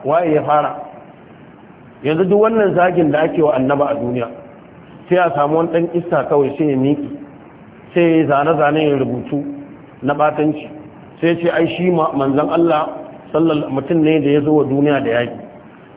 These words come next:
Ba a kallon mai ifaru a farko. An haife ka a gari, kana da uwa a garin, kana da uba a garin,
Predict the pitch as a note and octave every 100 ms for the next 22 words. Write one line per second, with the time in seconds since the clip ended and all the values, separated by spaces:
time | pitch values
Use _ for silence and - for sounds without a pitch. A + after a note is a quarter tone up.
0 | A2+ E3 A#3 B3+ G#3 D#3+ D#3 F3+ F3 F3+
1 | F3 F3+ F3 - - - - - - C3+
2 | D#3+ E3 A3 B3 F#3 E3+ D3+ C3+ C3+ -
3 | C3 - - - - - - - F#3 G#3
4 | F#3+ D3 C3+ D#3 D#3+ B2+ G#2+ A2 A#2+ -
5 | - - - - - - F#3 G3+ F3 C#3
6 | D#3 D#3+ E3 - B2+ B2+ B2 - - G3+
7 | F#3 - - C3+ D#3 D#3 B2+ C3